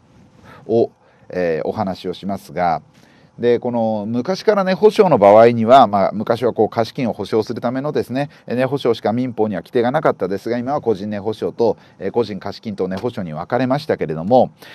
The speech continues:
えーっと、根保証の場合には極度額の制限と、それから元本確定期日、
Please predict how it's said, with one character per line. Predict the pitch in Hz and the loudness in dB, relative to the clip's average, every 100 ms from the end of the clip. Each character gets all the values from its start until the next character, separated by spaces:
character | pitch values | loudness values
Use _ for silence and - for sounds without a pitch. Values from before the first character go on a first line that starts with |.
| - - | -20 -6
え | 117 123 110 | 2 2 2
ー | |
っ | |
と、 | 98 117 | 0 0
根 | 143 | 0
保 | 254 | 2
証 | 247 233 | 2 6
の | |
場 | 139 | 8
合 | 120 | 8
に | 107 | 4
は | - | 0
極 | - 202 285 | 2 4 6
度 | 262 | 6
額 | 156 131 | 6 4
の | |
制 | 95 113 104 | 2 2 2
限 | 101 82 | 0 2
と、 | 160 131 | 8 8
そ | 98 | 6
れ | 160 | 2
か | 180 | 4
ら | 143 | 4
元 | 156 240 269 | 6 6 4
本 | 170 117 | 0 0
確 | - - | -8 -6
定 | 233 226 | -2 -2
期 | 240 | 0
日、 | 233 - | -2 -4